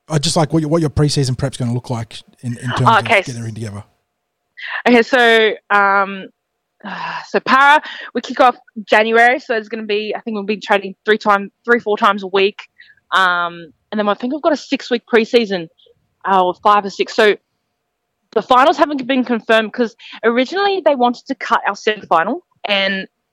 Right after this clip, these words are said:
Speaker 2: the R R P A and delegates had to step up and voice and be like, "No, we wanna be professional.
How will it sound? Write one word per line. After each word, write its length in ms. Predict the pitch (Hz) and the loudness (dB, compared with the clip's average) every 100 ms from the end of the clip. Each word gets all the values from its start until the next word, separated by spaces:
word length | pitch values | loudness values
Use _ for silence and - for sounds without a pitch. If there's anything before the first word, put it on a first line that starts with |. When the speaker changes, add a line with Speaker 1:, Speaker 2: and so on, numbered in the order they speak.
| _ _ _ | _ _ _
Speaker 2:
the 160 | 208 208 | 2 6
R 180 | 196 | 6
R 100 | 233 | 4
P 180 | 247 247 | 2 0
A 180 | 214 196 | 0 0
and 140 | 185 196 | -4 -4
delegates 480 | 190 196 185 - - | -4 -4 -8 -10 -4
had 200 | 226 208 | -2 0
to 60 | 202 | -2
step 280 | - 196 | 0 2
up 140 | 202 202 | 2 0
and 120 | 185 | 0
voice 220 | 190 190 | 2 0
and 100 | 196 | 0
be 60 | 185 | 0
like, 140 | 180 | 2
"No, 160 | 208 220 | 2 2
we 80 | 233 | 4
wanna 160 | 330 | 2
be 120 | 302 | 2
professional. 480 | 254 240 226 - 190 | -4 0 0 0 -6